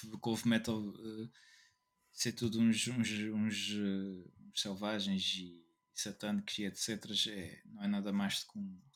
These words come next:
um mito, não é? E pronto, isto, eh, é uma banda, é uma banda que já existe desde dois mil e cinco e, eh, e, e tá, pá, tá, eu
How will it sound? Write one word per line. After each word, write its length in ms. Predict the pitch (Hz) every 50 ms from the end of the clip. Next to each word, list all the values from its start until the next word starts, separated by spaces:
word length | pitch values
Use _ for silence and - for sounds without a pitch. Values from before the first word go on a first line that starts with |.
| _ -
um 80 | 117 113
mito, 320 | 107 104 98 - - - - _ _ _ _ -
não 100 | 90 92
é? 80 | 113 - _ _ _ _ _ _ _ _ _ -
E 260 | 127 127 127 131 127
pronto, 280 | 135 165 170 147 135
isto, 220 | 117 - - - 127
eh, 360 | 123 123 120 120 120 - -
é 40 | 123
uma 180 | 123 127 127 123
banda, 280 | 127 131 131 120 135 131 135
é 100 | 135 131
uma 180 | 131 131 127 123
banda 220 | 135 135 135 131
que 80 | 120 -
já 80 | 135
existe 280 | 131 123 131 127 - -
desde 180 | 131 127 123
dois 140 | 131 131 120
mil 200 | 131 131 123 123
e 40 | 123
cinco 400 | - - 143 147 160 185 - - - - _ _ _ _ _ _ _ _ _ _ _ _ _ _ _ _ _ _ _ _ _ _ _ - - _
e, 240 | 135 123 120 120 120
eh, 440 | 113 113 110 107 104 104 107 - - - -
e, 320 | 117 117 113 113 - -
e 40 | 131
tá, 140 | 139 - 175
pá, 160 | - 104 101
tá, 140 | - 110 113
eu 200 | 120 123 120